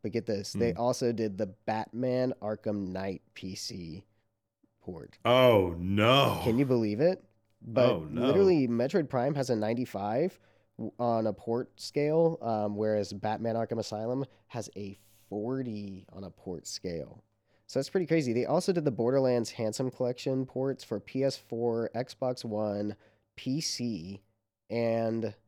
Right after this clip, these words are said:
Speaker 1: what else? Switch.
Speaker 2: Okay, so they just remaster shit. That's really all that they do.
Speaker 1: Yeah, so I wouldn't really say that this is necessarily Nintendo. If anything, this is Nintendo maybe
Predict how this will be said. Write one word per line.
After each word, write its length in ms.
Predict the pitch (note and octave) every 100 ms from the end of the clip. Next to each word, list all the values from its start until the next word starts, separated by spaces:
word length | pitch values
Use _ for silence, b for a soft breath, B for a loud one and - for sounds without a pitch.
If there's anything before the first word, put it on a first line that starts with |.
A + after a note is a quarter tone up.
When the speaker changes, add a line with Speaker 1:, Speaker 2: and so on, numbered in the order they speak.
| _ _ _ _ _ _ _ _ _ _ _ _ _
Speaker 1:
what 140 | - C3+
else? 320 | G#2 - - - _ _ _ _ _ _ _ _ _ _ _ _ _ _
Switch. 400 | - A2+ - - _ _ _ _ _ _ _ _ _ D#3+
Speaker 2:
Okay, 380 | E3 G#2 G2
so 240 | - C3+ C3
they 140 | D3+
just 360 | C#3+ C#3+ - _
remaster 540 | - A#2 A#2 A2 - E2+
shit. 240 | - A#1
That's 200 | D#2+ E2+
really 200 | F#2+ F2
all 140 | D#2+ E2
that 160 | C2
they 120 | D2 D2
do. 120 | -
Speaker 1:
Yeah, 320 | C4 A2+ F#2+
so 240 | - C#3
I 120 | C#3 G3
wouldn't 280 | A#3 G3 C3+
really 300 | D#3+ D3 C3+
say 280 | C3 B2
that 140 | A#2 G#2+
this 160 | A#2
is 140 | A#2 A2+
necessarily 520 | A#2 A2 - A#2+ A2
Nintendo. 640 | G#2+ G2+ A#2 A2+ G#2+ F2+
If 140 | B2 C#3+
anything, 300 | C4+ C#4 F3
this 160 | E3+
is 40 | D3+
Nintendo 400 | C3+ B2+ C3+ B2+
maybe 360 | A#2 A2 B2